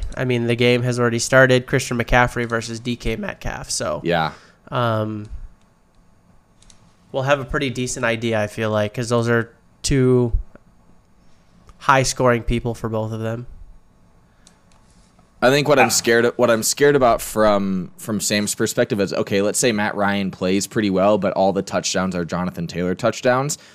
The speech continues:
Speaker 2: That's six points for Jonathan Taylor on, against, like, going up against Chris, who has him, versus a passing touchdown is only four passing touchdowns. So you, you would need, you would need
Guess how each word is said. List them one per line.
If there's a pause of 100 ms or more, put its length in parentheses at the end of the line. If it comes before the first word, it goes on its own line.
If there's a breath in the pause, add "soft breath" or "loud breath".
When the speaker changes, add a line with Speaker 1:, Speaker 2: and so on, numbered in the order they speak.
(120)
Speaker 2:
That's
six
points
for
Jonathan
Taylor
on, (120)
against, (120)
like, (160)
going
up
against
Chris,
who
has
him, (520 soft breath)
versus
a
passing
touchdown
is
only
four
passing
touchdowns.
So (460 soft breath)
you, (100)
you
would
need, (720)
you
would
need